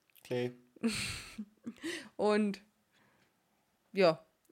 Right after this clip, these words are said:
Speaker 2: und deswegen darf's nicht an die Öffentlichkeit, weil wenn rauskommt, dass die gestohlen worden ist,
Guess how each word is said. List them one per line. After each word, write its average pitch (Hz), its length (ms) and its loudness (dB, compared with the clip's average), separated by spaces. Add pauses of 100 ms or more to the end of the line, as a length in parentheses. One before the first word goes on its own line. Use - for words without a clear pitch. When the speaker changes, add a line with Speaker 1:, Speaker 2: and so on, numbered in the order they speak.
Speaker 2:
und 202 140 -4
deswegen 202 420 4
darf's 175 200 4
nicht 208 120 -2
an 190 100 4
die - 100 0
Öffentlichkeit, 269 640 4
weil 202 160 0
wenn 185 260 0
rauskommt, 220 440 0
dass 185 80 -6
die 185 120 -8
gestohlen 285 420 2
worden 247 240 4
ist, 220 360 -2